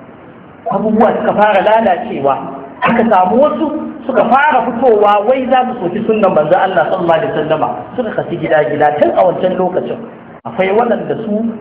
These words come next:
abin da suke ce a kawo musu hadisin su ya saba ma Qur'ani. Wannan mafi yawancin su zindiƙai ne. An ce zindiƙi shine mutumin da ya bayyana musulunci a fili, amma a gida, a cikin gida arne ne. Yana da gunkin shi da yake bauta mawa, amma saboda a lokacin yana jin tsoron ka a kashe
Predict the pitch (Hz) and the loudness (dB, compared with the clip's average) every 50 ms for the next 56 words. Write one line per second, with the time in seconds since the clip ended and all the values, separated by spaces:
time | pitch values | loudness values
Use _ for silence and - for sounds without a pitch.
0 | - - - 139 165 208 233 226 226 - - - - 339 - - 208 - - - | -6 -4 -2 0 2 2 2 2 2 0 -4 -4 -4 -4 -2 0 -2 -2 0 0
1 | - 220 220 226 226 226 - 180 - - - - - 185 180 175 - 180 170 160 | 2 2 4 4 4 2 2 0 -2 -2 -4 -6 -4 -4 -4 -4 0 2 2 2
2 | 160 - 175 - 165 - 135 123 - 135 120 131 - 131 135 139 127 117 117 - | 4 2 2 2 2 0 -2 -2 -4 -2 0 2 2 0 0 -2 -4 -6 -6 -8
3 | - - - - - - - - - - - - - - - - - - - - | -12 -16 -18 -18 -20 -20 -20 -20 -20 -20 -20 -20 -20 -20 -20 -20 -20 -20 -18 -2
4 | - 185 202 208 202 208 208 - 202 220 226 226 208 226 233 233 233 240 240 233 | 0 2 2 2 2 2 2 2 2 0 0 0 2 2 2 4 2 2 0 0
5 | 226 - - - - - - - - - - 220 214 214 196 185 202 233 247 233 | 0 -2 -2 -2 -2 -2 -2 -4 -6 -2 -2 0 0 0 0 0 0 0 0 0
6 | - 254 233 202 202 190 196 226 240 226 - 226 226 233 233 226 220 - - 233 | -2 -2 -2 -2 -2 -2 0 0 0 0 0 0 0 2 2 2 2 2 0 0
7 | 240 233 214 - - - 196 214 226 220 196 196 196 220 233 - 233 247 254 233 | 0 0 0 0 0 2 4 4 4 2 2 0 -2 -2 -2 0 0 0 0 0
8 | 226 - - 233 - 254 269 254 - - - - - - - - - 196 196 196 | -2 -2 -2 -2 -2 -2 -2 -2 -2 -2 -4 -6 -10 -4 -2 0 2 2 2 2
9 | - 175 170 160 214 233 220 - - - - 214 202 202 196 190 196 190 196 202 | 2 0 -2 -4 -4 -4 -4 -6 -8 -4 -2 -2 -2 0 2 2 2 2 0 0
10 | 196 202 185 156 135 120 117 113 - - - - - - - 196 208 202 180 156 | -2 -2 -2 -2 -2 -2 -4 -4 -6 -8 -12 -14 -14 -8 -4 -2 0 0 0 0
11 | 151 - - 233 247 233 - 196 165 156 156 - 160 175 170 170 160 - 170 160 | 0 0 0 0 0 0 -2 -2 -4 -4 -4 -2 -2 -2 -2 -2 -2 0 0 0
12 | - 156 180 175 175 170 175 160 - - - - - - 151 - 170 185 185 185 | 2 2 2 2 4 2 2 2 0 -4 -10 -8 -4 -2 0 2 2 2 2 2
13 | 269 294 302 277 240 233 202 190 202 226 269 302 294 262 233 233 247 240 233 240 | 2 2 2 2 2 2 2 2 0 0 -2 -2 -4 -4 -6 -4 -2 0 2 2
14 | 240 233 208 202 226 226 226 220 - 165 180 202 196 - 247 262 214 190 - 220 | 2 2 0 0 -2 -6 -6 -2 -2 0 0 0 0 0 0 0 0 0 0 -2
15 | 214 - 180 | -2 -2 -6